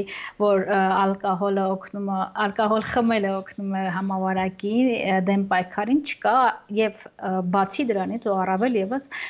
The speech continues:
ալկոհոլի օգտագործումը բավականին վատ է ազդում իմուն համակարգի վրա և, ը, շատ տարբեր մեխանիզմներով, սկսած լյարդի ճարպակալում առաջացնելուց, վերջացրած որոշ օրգաններում անոթների սպազմ առաջացնելով, բայց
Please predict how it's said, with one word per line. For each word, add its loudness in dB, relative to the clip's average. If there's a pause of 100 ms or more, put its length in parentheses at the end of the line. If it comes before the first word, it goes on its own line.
(300)
ալկոհոլի 2
օգտագործումը -2
բավականին -2
վատ 2
է 2
ազդում -2
իմուն 0
համակարգի -4
վրա 0 (680)
և, 2 (160)
ը, 2 (1080)
շատ -6
տարբեր -2
մեխանիզմներով, -8 (100)
սկսած -6
լյարդի -2
ճարպակալում 0
առաջացնելուց, -4
վերջացրած -4 (520)
որոշ 2
օրգաններում 2
անոթների 0
սպազմ 0
առաջացնելով, -2
բայց -4